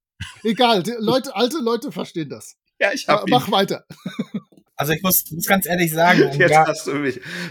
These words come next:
Speaker 2: Das muss ich in die Shownotes tun, das Lied für uns. <laughs> Okay,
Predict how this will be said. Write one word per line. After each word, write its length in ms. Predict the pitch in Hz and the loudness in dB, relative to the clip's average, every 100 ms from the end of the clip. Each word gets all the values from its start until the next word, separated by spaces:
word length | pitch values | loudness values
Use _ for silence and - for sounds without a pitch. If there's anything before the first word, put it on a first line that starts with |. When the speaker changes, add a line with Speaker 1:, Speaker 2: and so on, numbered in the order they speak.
| - | -4
Speaker 2:
Das 180 | 135 | -2
muss 200 | 135 139 | 0 -2
ich 140 | 143 143 | -2 -2
in 120 | 127 | 0
die 100 | 131 | 2
Shownotes 600 | - 127 139 147 160 - | 4 4 6 4 4 0
tun, 240 | - 196 | 0 2
das 300 | 135 120 151 | 4 2 -2
Lied 180 | - 180 | -2 -2
für 200 | - 135 | 2 2
uns. 360 | - 254 254 - | 4 4 2 2
<laughs> 560 | 185 - 165 - - - - - - - - - - - - _ _ - 214 214 196 185 | 0 0 -4 -4 -12 -8 -10 -10 -12 -18 -14 -12 -12 -16 -20 _ _ -10 -6 -2 0 -2
Okay, 420 | 131 - 120 117 | -2 0 0 0